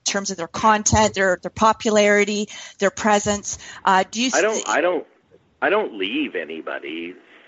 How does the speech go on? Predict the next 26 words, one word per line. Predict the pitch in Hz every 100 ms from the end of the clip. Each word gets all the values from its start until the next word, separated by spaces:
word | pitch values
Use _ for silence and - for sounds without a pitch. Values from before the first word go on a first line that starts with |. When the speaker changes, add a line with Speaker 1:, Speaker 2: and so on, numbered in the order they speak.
| -
Speaker 2:
specifically. | 95 - 110 - - 80 76 87 90
I |
mean, | 92 95
it's | 95 -
like | 101 92
any | 104 120
relationship. | 82 82 80 98 104 90 - 76 76 - -
Sometimes | 98 107 95 95 87
the |
relationship | 87 87 85 90 95 90 92 85
ends. | 69 73 113 151 _ _ _ _ -
Speaker 1:
Yeah. | 202 196 339 370 - - _
Speaker 2:
Sometimes | - 104 110 123 113 117 117 - _ _ _ -
it, | 95 92 _ 113 -
you | 101
know, | 92 104
you | 101
both | 92 107 98 -
tried | - 95 85 92
hard | - 82 87 110 -
to | 95
achieve | 87 - 92 87 -
something. | 90 87 113 123
It | 101
didn't | 95 85
happen, | 82 82 80 - 143